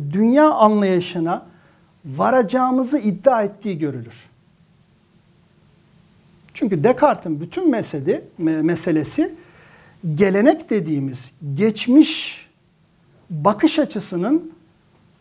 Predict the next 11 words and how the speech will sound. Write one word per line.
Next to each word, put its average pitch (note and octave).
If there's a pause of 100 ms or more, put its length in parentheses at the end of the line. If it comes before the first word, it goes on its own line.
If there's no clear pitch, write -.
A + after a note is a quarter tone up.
(500)
iptal D4+
edilip G#3+
yeni B3+
bir A3+
bakış F3
oluşturmak. C3 (760)
Bunu G#3+
niye A3+
söyledim? D#3+
Çünkü C#4 (920)
bugün E3+